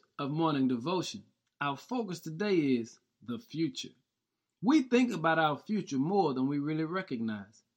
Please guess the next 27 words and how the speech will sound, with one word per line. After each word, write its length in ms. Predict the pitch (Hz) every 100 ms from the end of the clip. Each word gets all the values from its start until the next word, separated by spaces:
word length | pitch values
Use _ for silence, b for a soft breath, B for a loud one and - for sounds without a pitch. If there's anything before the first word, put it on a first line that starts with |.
| _ 190
In 160 | 190
fact, 420 | - 220 185 127
this 240 | 180 165 -
season, 520 | 202 220 147 123 127 _ _ _ _ _ _ -
graduations 720 | 113 214 202 185 208 214 170 156
are 100 | -
taking 340 | 185 160 151
place 440 | 175 196 131 - _ _
which 300 | 147 160 -
point 300 | - 226 214
toward 400 | - 190 165 147 - _
some 360 | - - 208 180
child's 360 | 190 185 185
future. 460 | - 220 214 - - _ _ _ _ -
And 140 | 147
we've 200 | 226 302
got 220 | 247 233 208
to 80 |
recognize 800 | 185 247 247 185 156 131 123 -
futures 560 | - 285 311 247 151 127
to 160 | 147
God 480 | 139 214 180 110 107 _ _ -
are 200 | 127 117
important. 560 | 110 104 151 131 104 104 _ _ _ -
In 140 | 120
Hebrews 400 | 151 147 147 131
thirteen, 640 | - 156 131 127 117 104